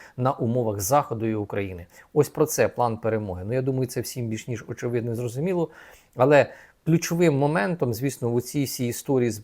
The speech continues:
е, планом перемоги є дозвіл бити вглиб Росії. Нібито його не дадуть, нібито дадуть. Багато лунає думок, але вже відомо про те, що буквально завтра буде оголошений новий пакет військової допомоги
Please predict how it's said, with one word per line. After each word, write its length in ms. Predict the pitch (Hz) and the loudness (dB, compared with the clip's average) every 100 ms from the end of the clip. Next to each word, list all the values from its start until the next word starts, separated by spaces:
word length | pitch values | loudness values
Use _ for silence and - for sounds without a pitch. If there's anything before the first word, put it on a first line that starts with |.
| - | -4
е, 100 | 120 | -4
планом 340 | - 127 120 | 0 0 0
перемоги 540 | 110 117 127 185 147 117 | -2 -2 -2 0 0 0
є 200 | 117 123 | 0 0
дозвіл 500 | 107 143 165 123 110 | 2 4 4 2 -4
бити 420 | 98 131 143 120 | 0 0 0 -4
вглиб 400 | 98 107 127 123 _ | -6 -4 -4 -4 _
Росії. 380 | 120 120 - 85 - _ - - - - - _ _ 139 | -4 -2 -6 -12 -18 _ -20 -20 -20 -20 -20 _ _ 4
Нібито 460 | 185 220 185 185 | 8 8 6 6
його 240 | 180 151 156 | 6 6 4
не 100 | 151 | 6
дадуть, 400 | 151 160 165 127 | 6 4 -2 0
нібито 340 | 113 113 107 | 0 0 0
дадуть. 400 | 107 98 98 95 | -2 -2 -8 -2
Багато 380 | 113 147 160 160 | 0 2 0 0
лунає 320 | 160 160 151 | 0 2 0
думок, 380 | 156 160 165 - | 0 0 0 2
але 120 | 127 | 0
вже 260 | 113 139 131 | 2 0 0
відомо 360 | 123 151 135 | 0 0 0
про 160 | 120 117 | -2 -4
те, 180 | 147 131 | -2 -2
що 180 | - | -4
буквально 500 | 123 123 147 139 135 | -8 -2 0 0 -2
завтра 480 | 104 90 131 120 110 | -4 4 4 4 -2
буде 200 | 101 107 | -4 -2
оголошений 560 | 104 113 139 139 113 110 | -2 0 -2 -2 -6 -4
новий 240 | 123 113 | -2 -4
пакет 320 | 113 113 113 | -6 -4 -4
військової 380 | 113 - 120 123 | -4 -6 -2 -2
допомоги 580 | 131 135 165 202 156 | -2 -2 0 2 0